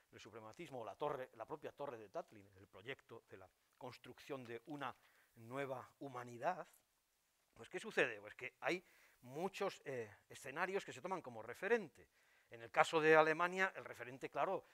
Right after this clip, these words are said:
es la Bauhaus, no puede ser otro. Es decir, y Feng, en este primer sello de la Bauhaus, que era lo más antiacadémico posible. ¿Y por qué? Pues porque resulta que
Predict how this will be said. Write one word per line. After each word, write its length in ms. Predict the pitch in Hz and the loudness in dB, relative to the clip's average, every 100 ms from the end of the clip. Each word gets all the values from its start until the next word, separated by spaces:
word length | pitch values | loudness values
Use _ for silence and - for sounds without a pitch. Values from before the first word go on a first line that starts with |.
| - | -16
es 160 | 147 120 | -10 -6
la 120 | 131 | -2
Bauhaus, 640 | 117 120 - 190 131 98 120 | -2 -2 6 8 6 0 -12
no 120 | 113 | -16
puede 280 | - 123 120 | -10 -10 -10
ser 180 | 117 165 | 0 2
otro. 300 | - 92 85 | 2 -4 -20
Es 60 | |
decir, 220 | - 139 - - - - | -12 -12 -12 -20 -20 -20
y 80 | 131 | -16
Feng, 300 | - 143 165 - | -8 -6 -6 -10
en 140 | 135 | -14
este 180 | - 156 | -10 -8
primer 280 | 147 151 156 | -4 -2 0
sello 260 | 180 165 | 0 0
de 60 | 165 | 2
la 80 | 156 | 4
Bauhaus, 540 | 147 143 - 196 175 - _ _ _ _ | 2 0 0 -2 -2 -8 _ _ _ _
que 140 | - 156 | 0 8
era 180 | 185 180 | 8 8
lo 160 | 151 | 2
más 160 | 170 202 | 4 4
antiacadémico 680 | 190 202 190 175 208 185 180 | 4 6 10 12 10 6 2
posible. 540 | 160 - 254 156 104 - _ _ _ _ _ _ | 2 -2 -4 -8 -16 -20 _ _ _ _ _ _
¿Y 100 | 143 | -8
por 200 | - 147 | 4 6
qué? 200 | - 202 | 12 12
Pues 160 | 139 - | 10 0
porque 260 | 143 - | -2 -2
resulta 440 | 135 139 202 190 214 | -8 -8 -4 0 0
que 200 | 165 | 0